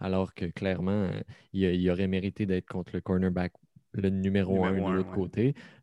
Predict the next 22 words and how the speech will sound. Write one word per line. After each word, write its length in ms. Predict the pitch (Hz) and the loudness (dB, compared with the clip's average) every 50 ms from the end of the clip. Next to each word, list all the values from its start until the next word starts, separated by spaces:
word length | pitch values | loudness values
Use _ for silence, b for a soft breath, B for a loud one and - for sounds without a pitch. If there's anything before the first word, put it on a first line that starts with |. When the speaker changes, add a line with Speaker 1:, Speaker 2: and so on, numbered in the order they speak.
| B - | B -4
Speaker 1:
Euh, 400 | 92 92 90 87 87 87 90 90 90 | -2 0 0 0 0 0 0 0 0
mais 220 | 90 92 92 90 | 0 0 0 0
oui, 180 | 90 90 92 92 | 0 2 0 -2
je 80 | - | -2
pense 160 | - 98 95 - | -2 -4 -4 -2
que 340 | - 98 90 87 - - 135 - B B B B | 0 0 0 0 0 -4 -6 -8 B B B B
peu 100 | - 101 | -2 -2
importe 240 | 98 - 110 107 - | 0 0 -2 -4 -4
qui 100 | - 104 | -6 -12
tu 140 | - - 98 | -8 -4 -2
mets 100 | 95 92 | -2 -2
contre 300 | - 101 90 85 - 98 | 0 -2 -4 -4 -2 0
lui, 220 | 98 101 110 107 B B B B B - - | 2 2 2 0 B B B B B -8 -6
euh, 160 | 92 90 92 | -4 -2 0
même 220 | 92 98 101 101 | 0 0 0 0
si 100 | 98 - | -2 -6
tu 140 | - - - | -8 -4 0
mets 120 | 98 98 95 | 2 2 2
ton 360 | - 98 92 90 87 87 87 | 2 0 0 0 0 -2 -2
cornerback 460 | - - 95 92 90 87 92 95 90 _ | -2 0 2 2 2 2 0 0 -2 _
numéro 480 | - 95 92 90 90 87 92 92 90 92 | -2 -2 0 0 0 2 2 2 4 4
un, 160 | 101 110 110 | 4 4 2